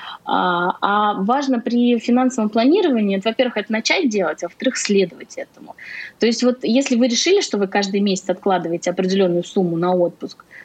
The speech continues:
то не, не отходите от этого. То есть вы её откладываете, и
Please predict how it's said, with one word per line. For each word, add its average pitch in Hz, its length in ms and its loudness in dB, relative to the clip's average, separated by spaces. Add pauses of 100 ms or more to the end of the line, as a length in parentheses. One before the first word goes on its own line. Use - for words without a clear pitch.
то 240 120 2
не, 247 360 2
не 233 180 4
отходите 214 460 0
от - 120 -12
этого. 143 420 -12 (480)
То 214 60 0
есть 202 140 -2
вы 254 100 6
её 196 220 2
откладываете, 262 840 -2 (120)
и 202 560 2